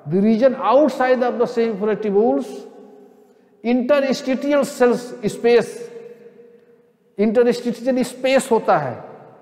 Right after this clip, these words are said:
उस इंटरस्टिशियल स्पेस में तीन चीजें होती हैं।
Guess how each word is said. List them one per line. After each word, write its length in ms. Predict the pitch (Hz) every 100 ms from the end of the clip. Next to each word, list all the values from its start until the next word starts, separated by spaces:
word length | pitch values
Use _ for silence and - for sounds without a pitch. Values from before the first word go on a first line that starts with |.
| - _ _ _ _ -
उस 220 | 269 240
इंटरस्टिशियल 1000 | 247 240 247 240 220 - 226 - 233 233
स्पेस 340 | 214 - 226 233
में 460 | 240 247 - -
तीन 240 | - 240 220
चीजें 300 | 220 202 196
होती 320 | 185 180 185
हैं। 540 | 147 - - - -